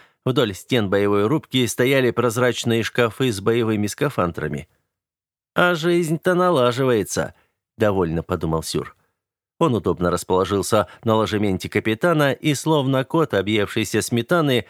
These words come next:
прищурив глаза, ждал осуществления дальнего прыжка на семь стандартных переходов.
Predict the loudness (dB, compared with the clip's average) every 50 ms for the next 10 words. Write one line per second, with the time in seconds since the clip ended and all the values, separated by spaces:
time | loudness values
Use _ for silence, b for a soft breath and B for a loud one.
0 | B B B B -4 -2 -2 -2 -2 -2 -2 0 0 0 -2 -2 -2 -2 0 0
1 | 0 0 0 0 2 2 2 0 -2 -6 -2 0 0 0 0 -2 b b b b
2 | -4 -2 -2 -4 -4 -2 -2 -2 -4 -4 -2 -2 0 0 0 0 2 2 0 0
3 | 0 0 0 0 0 0 0 0 0 0 0 -2 -2 -4 -4 -2 0 2 2 2
4 | 2 0 b b b b -4 -2 0 0 0 -2 -2 -2 -2 -2 -2 -2 -2 -2
5 | -2 0 0 0 0 0 -2 _ -10 -10 -10 -6 -6 -6 -6 -6 -8 -8 -10 -10
6 | -10 -14 -18 -18 _